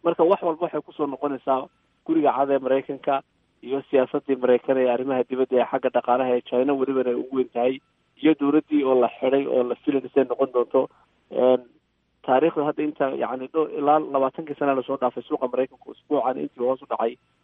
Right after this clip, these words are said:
een, sida uu ugu dhacay hore muna uu hoos ugu dhicin. Haddii sidan ay kusii socotona hoos buu sii socon doonaa. Taasi markaa waxay sababi doontaa, maadaama qoys kasta oo Maraykanka ka, Maraykanka joogay hantidoodii, amase,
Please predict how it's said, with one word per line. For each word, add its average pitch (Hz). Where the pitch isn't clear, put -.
een, 123
sida 156
uu 127
ugu 151
dhacay 131
hore 131
muna 131
uu 117
hoos 123
ugu 117
dhicin. -
Haddii 151
sidan 180
ay 151
kusii -
socotona 131
hoos 135
buu 135
sii -
socon 123
doonaa. 123
Taasi 139
markaa 175
waxay 151
sababi 143
doontaa, 113
maadaama 147
qoys -
kasta 147
oo 143
Maraykanka 123
ka, -
Maraykanka -
joogay 110
hantidoodii, 135
amase, 143